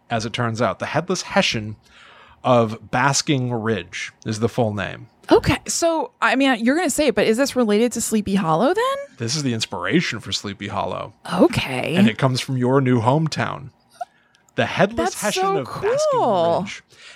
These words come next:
Speaker 1: Hessians, so that we're all on the same page, are German soldiers. All right? And in this case, uh, it turns out that, uh, during the American Revolutionary War,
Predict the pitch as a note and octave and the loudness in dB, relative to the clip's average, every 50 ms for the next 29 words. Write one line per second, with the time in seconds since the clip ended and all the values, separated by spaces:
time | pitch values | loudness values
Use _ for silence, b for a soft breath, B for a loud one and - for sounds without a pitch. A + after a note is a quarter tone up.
0 | B B - G3+ B3+ - - F3+ C#3+ B2 C3+ F#3 B3 - - - - _ _ _ | B B -2 0 2 2 2 0 0 0 -2 -4 -6 -8 -10 -12 -14 _ _ _
1 | _ _ _ - - C3+ B2+ B2 A#2+ C3 B2+ B2 B2 B2+ B2+ A#2+ - C#3 C3 C#3 | _ _ _ -6 0 2 2 4 6 6 6 6 6 4 2 2 2 2 2 0
2 | - A#2+ G2 G2 G#2+ G2+ A2+ A2 A2 G#2 - - C#3+ C#3+ D3 D3 D3 D3 D3 D3 | 0 -2 -2 -2 -2 -2 -2 -4 -4 -4 -2 2 4 4 4 4 4 2 2 0
3 | C3+ - - C3 A#2 A2 A2 A2 - - - - - - - - _ _ _ _ | -2 0 2 2 2 2 0 -4 -8 -14 -12 -14 -14 -14 -14 -18 _ _ _ _
4 | _ _ - - G2 A2+ C3 D3+ D#3 B B B B B B B - B2 B2 A#2+ | _ _ -8 -4 0 2 2 2 0 B B B B B B B -4 -2 -2 0
5 | B2+ D#3 G#3 G#3 - - - D#3 C3 B2 B2+ D3 - - - B B B B B | 2 4 4 4 2 2 2 4 4 4 4 0 -2 -6 -10 B B B B B
6 | B - A#2+ A#2+ A#2 A#2 A#2+ - C#3+ C#3+ C#3 - - E3 F3 F3+ F3 D3 D3 C3+ | B 2 2 4 4 4 2 2 0 0 0 2 2 4 4 4 4 4 6 6
7 | C3+ C#3+ - A#2 C3 B2 A#2+ A#2+ - - A#2+ A#2 A#2 G2 C3 C3 C#3 D3 D3+ D3 | 6 4 2 2 4 4 4 2 2 0 -2 -2 0 0 0 0 0 0 2 2
8 | C#3+ C3+ C#3 C#3+ A#2+ B2 A#2+ A#2+ B2 C3 - C#3+ C3 C3 B2+ C3+ C3 C3 B2 - | 2 2 2 2 0 0 2 2 0 0 2 2 2 4 4 4 0 0 0 -2
9 | D3+ C#3 C#3+ D#3 F3 F3+ D3+ B2+ A#2 A#2 A2 A#2 C#3+ F3+ | -2 0 0 0 0 0 0 2 4 4 4 4 2 0